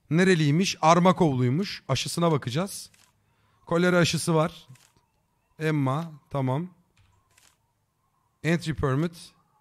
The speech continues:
Giriş izni de var. Emma. Elli yedi doğumlu. Elli yedi doğumlu. Ablamız temiz.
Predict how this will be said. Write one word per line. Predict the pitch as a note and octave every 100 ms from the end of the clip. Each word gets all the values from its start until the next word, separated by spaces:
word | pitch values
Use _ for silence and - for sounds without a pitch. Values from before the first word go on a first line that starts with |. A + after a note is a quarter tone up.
| _ _ _ _ _ _ _ _
Giriş | C3 D#3+ -
izni | C#3+ D3+ C#3
de |
var. | A#2 D3 - - _ _ _ -
Emma. | C#3 C3 B2 C#3+ D#3
Elli | C3 C3+ C3+
yedi | C3
doğumlu. | B2 A2+ G#2 A#2+ E3 E3 _ _ _ _ _ _ _ _
Elli | D3+ C#3+ C#3+
yedi | C3+ B2+
doğumlu. | A2+ G2 G#2 D3+ E3+
Ablamız | E3 D#3 D#3 E3
temiz. | - D#3+ D#3+ - -